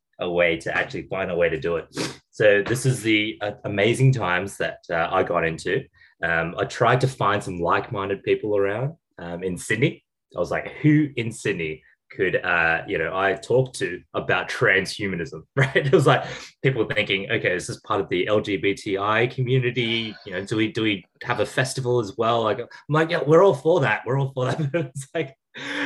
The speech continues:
uh, it's about transcending, you know,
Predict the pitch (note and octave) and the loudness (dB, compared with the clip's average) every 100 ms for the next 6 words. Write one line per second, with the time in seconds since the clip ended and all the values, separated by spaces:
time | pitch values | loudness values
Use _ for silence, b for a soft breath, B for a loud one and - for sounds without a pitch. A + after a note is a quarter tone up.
0 | C4 D3+ C#3 C3+ D3+ C#3+ C3 B2+ - - | -2 -2 0 0 0 4 4 2 -6 0
1 | D3+ D#3+ C#3+ D3 D3 G#2+ F2 E2+ - - | 0 0 -2 -4 -4 -6 -8 -12 -16 -12
2 | G2 F2+ F2 | -8 -6 -6